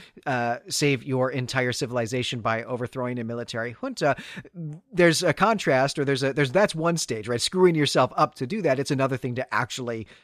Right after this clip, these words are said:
see yourself shoot somebody, <laughs> right? And so I could buy that reaction. I could buy that they end up laughing about butterflies on the, you know, floor together and making out, but I wanted her to take it's serious. I wanted the writers to take this character seriously, which is, I think, is the thing you've really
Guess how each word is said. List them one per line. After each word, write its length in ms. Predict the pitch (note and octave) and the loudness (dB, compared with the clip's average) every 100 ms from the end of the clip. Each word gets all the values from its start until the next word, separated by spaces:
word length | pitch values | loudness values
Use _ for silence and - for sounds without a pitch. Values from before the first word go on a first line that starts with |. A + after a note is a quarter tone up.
| _ _ _ _ | _ _ _ _
see 140 | - C4+ | -4 0
yourself 320 | A#3 C4 A#3 | 2 2 2
shoot 180 | C4+ F#3 | -2 -2
somebody, 480 | B2 G#2 A2 G#2+ - | -2 -4 -8 -12 -14
<laughs> 60 | - | 4
right? 240 | D#3+ F#3 - - - | 4 4 -4 -14 2
And 320 | G3+ F3 D#3+ | 6 6 4
so 160 | F3+ F3 | 2 4
I 100 | F#3+ | 4
could 240 | F#3+ D#3 | 4 2
buy 380 | E3 D#3+ F#3 E3+ | 2 2 4 4
that 240 | C#3+ C#3 C3 | 2 0 0
reaction. 480 | B2+ A#2+ C#3+ C3 | -2 -2 -2 -4
I 60 | A#2 | -4
could 200 | A#2+ G2+ | -4 -2
buy 240 | A#2+ C3+ | 2 4
that 140 | C3+ C3 | 2 0
they 140 | C#3 | -2
end 180 | A#2+ B2 | 0 2
up 180 | B2+ B2 | 2 0
laughing 420 | A#2+ A#2+ D3+ C3 | -2 -2 -2 -2
about 240 | B2 C3+ | 0 0
butterflies 680 | A2 A#2+ B2 C#3 B2 C3 B2 | 0 -4 -2 -2 0 0 -4
on 240 | C#3+ B2+ B2+ | -4 -4 -2
the, 260 | B2+ B2+ C3 E3 | -2 -4 -8 -14
you 140 | D#3+ | -6
know, 100 | B2+ | -6
floor 380 | A#2+ - C3 C3+ | -6 -6 0 0
together 460 | C3+ C3 B2+ C3 C#3 | 0 -4 -2 -2 -4
and 120 | C3+ | -4
making 300 | C3+ C3 B2+ | -4 -6 -8
out, 280 | C#3 D3 - - - - - | -4 -4 -4 -14 -20 -18 0
but 140 | D3 | 2
I 60 | C#3+ | 4
wanted 400 | C#3 C#3 C3 A2 | 2 2 2 -2
her 100 | A#2 | -8
to 80 | |
take 420 | G#2+ A#2+ A2+ _ _ _ _ - | -6 -6 -8 _ _ _ _ -16
it's 160 | B2 - | -10 -2
serious. 220 | E3 D3 | -2 0
I 40 | |
wanted 220 | B2+ G#3+ | 2 0
the 80 | F#3 | 0
writers 300 | C3 D#3+ D#3 | 2 2 0
to 80 | C3 | -4
take 180 | C3 - | -6 -6
this 140 | A2+ | -8
character 340 | - A#2 G#2+ A2 | -6 -6 -6 -10
seriously, 460 | - G#2 - A2 | -8 -8 -8 -10
which 120 | G#2 | -8
is, 120 | B2 C3+ | -6 -4
I 60 | |
think, 120 | A#2+ | -2
is 80 | C3+ | -2
the 80 | B2 | -2
thing 160 | D#3+ D3+ | -2 0
you've 180 | C#3 | 0
really 280 | C3 A#2+ A2 | -2 -2 -4